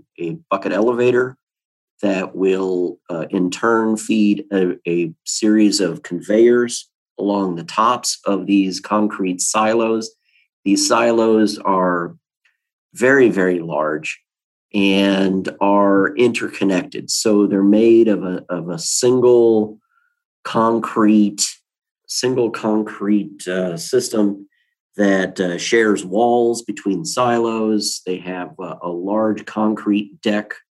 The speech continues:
roof typically, and, uh, the conveyors are mounted on top of that roof that is feeding these silos.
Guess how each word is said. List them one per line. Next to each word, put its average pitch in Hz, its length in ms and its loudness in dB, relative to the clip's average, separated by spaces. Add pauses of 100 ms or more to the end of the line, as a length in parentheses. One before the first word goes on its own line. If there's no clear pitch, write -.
(200)
roof 117 560 -2
typically, 127 640 -4 (540)
and, 95 420 -2
uh, 95 200 -2
the 95 100 -4
conveyors 104 1000 2 (120)
are 95 320 -4
mounted 104 520 -2
on 95 200 -6
top 104 460 -8 (140)
of 92 580 -8 (400)
that 95 420 -6 (200)
roof 117 560 2 (120)
that 101 180 0
is 95 220 -4
feeding 104 400 0
these 85 240 -8
silos. 90 600 -4